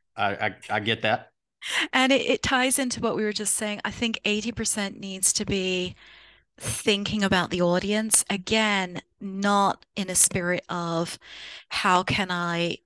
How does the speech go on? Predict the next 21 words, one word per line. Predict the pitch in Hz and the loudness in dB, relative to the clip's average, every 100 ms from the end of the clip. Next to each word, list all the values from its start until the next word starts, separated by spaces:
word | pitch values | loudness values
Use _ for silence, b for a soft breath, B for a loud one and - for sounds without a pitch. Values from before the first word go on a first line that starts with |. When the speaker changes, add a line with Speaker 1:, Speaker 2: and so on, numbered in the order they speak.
| _ | _
Speaker 2:
make | 185 170 - | -8 -6 -4
them | - 170 | -6 -6
feel | - 170 147 | -4 -2 -2
happy | - 185 156 170 - 180 156 - | -2 -2 -2 -4 -4 -2 0 -2
and | - 165 160 | -4 -6 -4
toss | 175 160 | -2 0
the | - 165 | 0 2
rose | 170 175 | 2 2
petals | - 185 165 160 160 - | 2 -2 -4 -6 -2 -2
at | - - | -2 -4
them | - 170 156 151 156 B B B B - | -4 -2 -2 -4 -6 B B B B -2
and, | 185 165 156 151 151 - - | 0 0 -2 -4 0 0 0
you | 180 | -4
know, | 151 - | -6 -6
make | 185 165 - | -2 -2 -2
them | 170 | -2
not | 165 - _ | -2 -6 _
object | 160 220 - | -2 -2 0
to | - 185 | -4 -6
anything, | 175 - 165 156 | -6 -6 -8 -4
but | 180 160 | 0 0